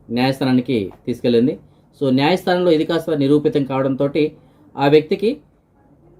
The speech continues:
ప్రస్తుతానికి జీవిత ఖైదు కనుక విధించారు. చూడండి, ఆయన, ఆ, ఒక ప్రస్తుతానికి ఉన్నటువంటి రాజకీయ నాయకుల్లో ఎవరైతే అధికారంలో ఉన్నారో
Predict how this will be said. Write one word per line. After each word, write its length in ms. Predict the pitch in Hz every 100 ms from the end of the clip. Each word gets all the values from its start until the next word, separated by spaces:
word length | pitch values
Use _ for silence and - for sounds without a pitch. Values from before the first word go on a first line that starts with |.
| - - - - 123
ప్రస్తుతానికి 440 | 160 165 190 190 175 110
జీవిత 220 | 147 214 214
ఖైదు 220 | 175 156 147
కనుక 140 | 151 135
విధించారు. 400 | 120 110 98 87 - _ _ _ _ - -
చూడండి, 360 | 190 180 107 - - _ 131
ఆయన, 180 | 147 170 135 - _ _ 127
ఆ, 40 | 127
ఒక 100 | 131 127 117 107 98 _ 107 107
ప్రస్తుతానికి 380 | 139 143 185 190
ఉన్నటువంటి 360 | 185 180 180 180 165
రాజకీయ 380 | 147 165 165 180 165
నాయకుల్లో 460 | 160 156 156 170 196 147
ఎవరైతే 260 | 139 147 139
అధికారంలో 380 | 139 156 147 139
ఉన్నారో 220 | 139 143